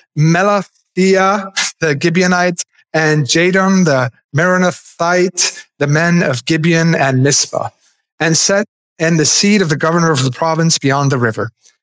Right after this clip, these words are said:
Next to them, Uziel, the son of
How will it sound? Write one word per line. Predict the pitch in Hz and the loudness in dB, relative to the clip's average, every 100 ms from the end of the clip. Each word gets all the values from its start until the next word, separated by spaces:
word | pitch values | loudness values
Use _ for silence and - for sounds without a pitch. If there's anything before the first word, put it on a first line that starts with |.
| - | -4
Next | 185 220 - | -2 0 -2
to | 190 | 0
them, | 180 180 170 175 | 0 0 0 2
Uziel, | 196 185 180 156 131 123 | 2 2 2 2 2 0
the | 127 | 0
son | - 165 165 | 0 0 0
of | 160 147 139 131 | 0 0 -2 -4